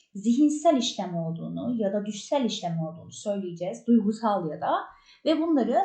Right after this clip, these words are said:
beş duyu yoluyla algılayamadığımız için onları soyut olarak isimlendireceğiz. Tekil, çoğul ve toplulukta işimiz daha kolay çünkü tekil isimler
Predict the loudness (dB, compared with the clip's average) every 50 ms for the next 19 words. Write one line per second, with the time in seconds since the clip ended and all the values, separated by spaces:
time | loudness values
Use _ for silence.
0 | -2 -4 -2 0 2 2 2 0 -2 -2 -2 -4 -2 0 0 0 0 0 -4 -4
1 | -2 0 0 0 0 0 0 0 0 0 -2 -2 -4 -6 -6 -8 -10 -10 -10 -10
2 | -10 -6 -4 -2 -2 0 0 0 -2 -2 -4 -6 -6 -4 -2 -2 -2 -2 -4 -6
3 | -6 -4 -2 0 2 2 2 2 0 -2 -6 -16 _ _ _ _ _ _ _ -10
4 | -4 0 2 4 4 4 4 4 4 4 4 4 4 4 2 0 -2 -6 -14 -18
5 | _ _ _ _ _ _ _ _ _ _ _ _ _ _ 0 0 2 4 4 4
6 | 4 4 4 6 6 6 6 4 4 4 4 4 2 2 0 -2 -2 -2 -2 -2
7 | -2 -2 0 0 0 -2 -2 0 2 2 2 2 2 0 0 0 0 2 4 4
8 | 4 2 0 -2 -4 -4 -4 -4 -4 -2 -2 -2 -2 -2 -4 -4 -4 -4 -4 -4
9 | -6 -6 -4 -2 0 0 0 0 -2 -4 -6 -8 -10 -14 _ _